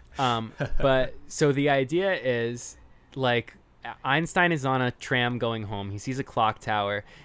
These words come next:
Speaker 1: and he says, "What if I was going the speed of light? What would that clock tower look like to me?" Um, and then, in theory, you're, what you're seeing is light. So, uh,
Speaker 2: Right.
Speaker 1: you know, i-, if I'm looking at my laptop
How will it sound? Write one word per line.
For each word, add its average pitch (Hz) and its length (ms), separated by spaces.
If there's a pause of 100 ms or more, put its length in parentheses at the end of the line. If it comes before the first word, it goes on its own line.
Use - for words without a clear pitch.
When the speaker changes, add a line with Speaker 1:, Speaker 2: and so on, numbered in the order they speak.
Speaker 1:
and 107 140
he 135 160
says, 113 300
"What 127 160
if 190 120
I 151 120
was 139 120
going 123 300
the 117 60
speed 117 320
of 107 160
light? 123 320 (120)
What 139 240
would 135 120
that 120 160
clock 123 280
tower 110 260
look 107 180
like 107 200
to 107 100
me?" 104 200 (400)
Um, 113 460 (920)
and 120 220
then, 120 220 (260)
in 147 240
theory, 135 540 (260)
you're, 135 180
what 156 260
you're 214 120
seeing 139 640 (460)
is 127 340 (100)
light. 120 500 (140)
So, 120 460 (500)
uh, 127 80
Speaker 2:
Right. 131 220
Speaker 1:
you 135 60
know, 113 180 (160)
i-, 131 140 (220)
if 139 120
I'm 151 100
looking 170 160
at 151 60
my 110 100
laptop 123 560